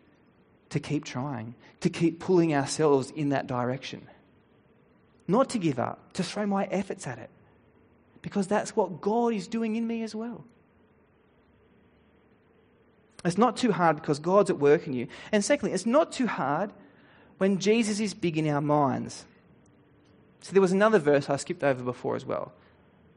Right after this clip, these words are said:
Another thing in verse twelve I skipped over. How does verse twelve start?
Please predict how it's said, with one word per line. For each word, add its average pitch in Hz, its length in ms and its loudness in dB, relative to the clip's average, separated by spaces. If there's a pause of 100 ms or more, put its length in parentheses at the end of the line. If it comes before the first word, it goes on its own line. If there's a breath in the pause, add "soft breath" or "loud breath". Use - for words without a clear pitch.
(140)
Another 175 260 6
thing 156 340 -2 (320 loud breath)
in 143 140 -2
verse 135 220 0
twelve 190 360 2
I 139 60 6
skipped - 320 -8
over. 135 260 -10 (1200)
How 185 140 2
does 190 120 4
verse 196 200 2
twelve 170 240 -2
start? 139 380 -6